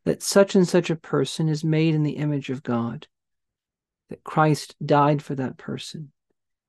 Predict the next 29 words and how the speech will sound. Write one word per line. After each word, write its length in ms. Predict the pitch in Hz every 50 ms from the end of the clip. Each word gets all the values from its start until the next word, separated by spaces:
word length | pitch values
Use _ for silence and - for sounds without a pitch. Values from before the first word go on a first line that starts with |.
| _ _ _ _ _ _ _
that 120 | - 127 -
he's, 200 | 151 147 139 - - - _ _ _ _ _
he 160 | _ _ - -
or 120 | - -
she 460 | - - - - 180 170 165 165 160
is 340 | 147 139 135 151 - - - _ _ _ _ _ _ _ _ _ _ _ _ _ _ _ _ _ _ _ _ -
capable 560 | - - 175 175 170 180 156 147 151 156 151
of 200 | 147 135 135 - - -
reaching 400 | 156 165 165 - - 165 151 143
eternal 440 | 139 - - - 165 156 147 139
life? 440 | 131 131 120 117 113 110 - _ _ _ _ _ _ _ _ _ _ _ _ _ _ _ _ _ _ _ _ _ _ _ _ _ _ _ _ _ _ _ _ _ _ _ _ _ _ _ -
Well, 160 | 151 151 151
we 140 | 156 165 160
know 280 | 160 160 170 196 226
it's 160 | 220 202 - -
true. 440 | - - - 139 131 123 196 247 - _ _ _ _ _ _ _ _ _ _ _ _ _ _ _ _ _ _ _
We 140 | - 156 160
know 180 | 165 165 170
that 200 | 165 165 - -
every 320 | - 180 196 190 190 196 185
single 400 | 190 - 196 185 185 175 170 160
human 360 | - - 180 175 175 165 156
person 600 | 151 - - 180 175 160 - - 147 135 143 143 _ _ _ _ _ _ _ _ _ -
has 160 | 160 147 151
a 40 | 143
direct 600 | 143 147 151 147 147 165 170 175 170 - - -
relationship 920 | - 160 160 151 147 151 156 160 160 - - 147 143 139 - - 147 147 -
to 140 | - 151 143
God, 420 | 147 139 135 143 147 147 151 156